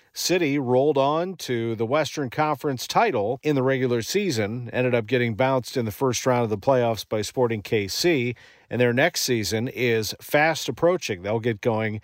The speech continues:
in February. Joey Logano, as season number three now for Worldwide Technology Raceway in terms of nascar Cup, he joined us, the defending champion of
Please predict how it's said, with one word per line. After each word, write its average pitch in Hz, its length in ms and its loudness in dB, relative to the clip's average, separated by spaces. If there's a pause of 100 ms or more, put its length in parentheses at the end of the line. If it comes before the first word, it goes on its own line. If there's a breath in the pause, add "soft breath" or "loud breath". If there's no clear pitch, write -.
(340 loud breath)
in 127 240 0
February. 104 720 0 (460 loud breath)
Joey 240 320 4
Logano, 208 720 2 (160)
as 147 480 -2
season 196 480 -2
number 180 340 0
three 208 500 0
now 151 360 2
for 139 240 -2
Worldwide 160 580 2
Technology 151 600 -2
Raceway 143 840 0
in 131 180 -2
terms 151 320 0
of 123 100 -2
nascar 135 760 0
Cup, 185 420 2 (460 soft breath)
he 226 280 -2
joined 139 420 2
us, 151 280 0
the 123 320 0
defending 151 640 0
champion 147 720 0
of 123 540 0